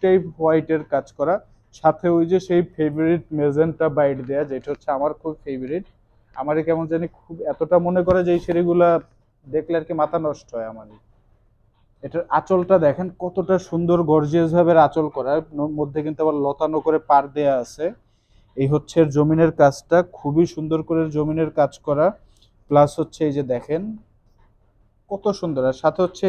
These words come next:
এই যে আমার ফেভারিট অংশটা দেখেন, একটা শাড়ি করছেন, করছেন ভাই, আপনি হচ্ছে আবার এই বাইটটা মেজেন্টা দিবেন কেন? এই শাড়ি সুন্দর তো আছেই, তার উপর উনি আবার সৌন্দর্য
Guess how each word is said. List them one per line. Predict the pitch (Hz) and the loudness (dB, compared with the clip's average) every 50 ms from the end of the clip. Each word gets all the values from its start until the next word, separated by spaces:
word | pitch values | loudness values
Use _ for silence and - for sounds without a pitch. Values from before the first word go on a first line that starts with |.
| 180 180 185 | 2 4 4
এই | 190 196 190 | 2 2 0
যে | 180 175 180 | 0 2 2
আমার | 165 156 156 160 | 2 4 2 0
ফেভারিট | 156 - 156 147 139 147 147 151 147 151 147 | -2 -4 -4 -4 -2 -2 -2 -2 -4 -4 -6
অংশটা | 135 143 135 - 143 127 131 127 | -6 -6 -8 -10 -8 -8 -6 -6
দেখেন, | 120 120 117 120 143 175 226 240 _ _ _ _ _ _ _ _ _ _ _ _ - | -6 -6 -8 -8 -8 -10 -10 -14 _ _ _ _ _ _ _ _ _ _ _ _ -14
একটা | 156 - - | -10 -8 -8
শাড়ি | 165 - - 170 165 185 196 | -8 0 2 4 4 4 2
করছেন, | 196 202 208 202 - - 220 202 196 | 2 0 -2 -2 -2 -2 -2 -2 0
করছেন | 190 190 175 160 - - 156 147 131 | 2 2 0 0 0 -2 -4 -2 -2
ভাই, | 139 139 151 165 170 | 0 0 2 4 4
আপনি | 160 147 - 156 156 | 2 2 2 -2 -4
হচ্ছে | 160 160 - - 175 | -4 -4 -2 0 0
আবার | 165 170 | 2 2
এই | 170 165 147 151 | 2 2 4 6
বাইটটা | 147 156 156 156 - _ - 185 | 6 6 4 2 -4 _ 0 0
মেজেন্টা | 180 170 170 165 156 170 175 165 - 185 | 2 4 2 2 2 0 -2 0 0 0
দিবেন | 165 151 156 151 160 160 165 | 0 0 0 0 0 -2 -2
কেন? | 156 160 151 123 117 113 | -2 -4 -4 -4 -4 -6
এই | 117 127 147 160 | -8 -8 -8 -8
শাড়ি | - - 175 180 185 185 175 | -8 -8 -6 -4 -4 -4 -6
সুন্দর | - _ 160 160 175 180 190 196 185 - | -8 _ -12 -8 -4 -2 0 0 0 2
তো | - 196 | 4 6
আছেই, | 175 180 175 - - 175 151 123 110 - _ _ _ _ _ _ _ - | 6 6 4 0 -4 -4 -4 -4 -6 -10 _ _ _ _ _ _ _ 6
তার | 151 156 160 | 6 8 8
উপর | 160 170 185 | 6 6 4
উনি | 180 180 185 185 | 4 4 4 6
আবার | 180 185 185 | 6 4 4
সৌন্দর্য | 185 - - 170 170 180 180 175 | 2 -2 -6 -2 -2 -2 0 0